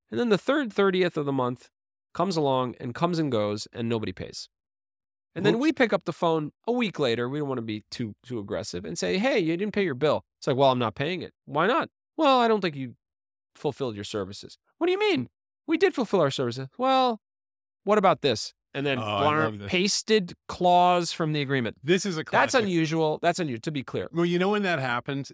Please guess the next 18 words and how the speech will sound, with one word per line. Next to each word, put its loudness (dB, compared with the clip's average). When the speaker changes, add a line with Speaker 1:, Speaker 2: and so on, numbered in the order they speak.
Speaker 2:
It's -14
when -4
the -4
company -6
on -10
the -8
other -6
side -6
tanks -10
and 0
they 0
have -6
to -6
get -4
out -4
of -6
their -6
obligations. -10